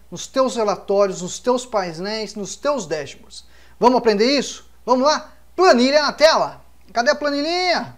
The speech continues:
Tá carregando? Vamos lá! Mas antes, deixa eu me apresentar. Eu sou o professor Michel, responsável pelo curso de Excel Online.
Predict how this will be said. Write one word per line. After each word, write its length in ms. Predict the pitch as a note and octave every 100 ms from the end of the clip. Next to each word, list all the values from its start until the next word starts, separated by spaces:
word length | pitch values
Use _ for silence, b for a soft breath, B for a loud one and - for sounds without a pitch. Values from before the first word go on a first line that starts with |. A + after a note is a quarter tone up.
| -
Tá 120 | -
carregando? 1040 | A3 F3+ D#3 E3 G#3 B3 C#4 D4 C#4 G#3+
Vamos 240 | F3+ D4 A#3
lá! 280 | D#3+ - - b b b -
Mas 360 | G#3+ D4+ B3 E3+
antes, 420 | B3 D4 - - b b -
deixa 280 | A#3 E4+
eu 40 | E4
me 60 |
apresentar. 680 | D#4+ D4+ C#4+ C4 B3 A#3 - b b b G#3
Eu 80 |
sou 220 | G#3 C4 B3
o 20 |
professor 600 | - A3 G3+ F3 - C4+
Michel, 460 | C#4+ - F#3+ G3 - b b
responsável 720 | - C4+ C#4 A3+ - A#3 A3
pelo 160 | A#3+ G#3
curso 340 | - C#4+ B3
de 60 | B3
Excel 300 | B3 - A#3+
Online. 340 | E3+ D3 B2